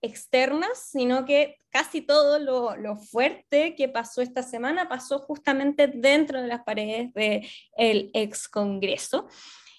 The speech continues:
Eh, tuvimos ya un cierre de año con hartos acontecimientos, eh, rápidos que, que fueron igual, eh, muy importantes, pero obviamente como no pudimos grabar durante esa semana, no pudimos profundizar.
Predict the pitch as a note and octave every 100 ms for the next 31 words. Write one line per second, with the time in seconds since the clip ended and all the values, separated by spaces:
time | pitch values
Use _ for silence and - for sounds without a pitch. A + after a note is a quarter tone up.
0 | _ _ - B3 B3 B3 D4 D#4+ E4+ E4+
1 | E4 D#4 E4 F4 E4+ D#4 D#4+ D#4+ E4+ E4
2 | D4 D4 E4+ F4+ F4 D#4+ D4 C4+ D#4+ -
3 | E4+ D#4 D#4 D#4 D4 D4 D4 C#4 C#4+ D4
4 | D4 D#4 D4+ D4+ C#4+ - B3+ A#3+ A3+ G#3+
5 | G3+ - - G3+ A#3 D#4+ F4 G4 B4+ -
6 | - C#4 B3 A#3 G#3+ - - A3+ B3+ A#3+
7 | B3+ A#3 A3+ A#3 B3+ C4 C4 - _ _
8 | _ A#3+ A3+ G#3+ A#3 B3+ B3+ B3 A#3+ B3
9 | F4+ F4 C4+ A#3+ A#3 - A#3 A3+ A3+ A#3
10 | A#3 A3 G#3+ C#4 C#4+ C#4+ C#4+ D4 C#4 B3+
11 | B3+ B3+ B3 B3 A#3+ B3 - B3 C4+ C#4
12 | C4+ C4 B3+ C4 C4+ - _ A#3 G#3 A3+
13 | A3+ G#3+ G#3 F#3 - - D4+ F#4+ -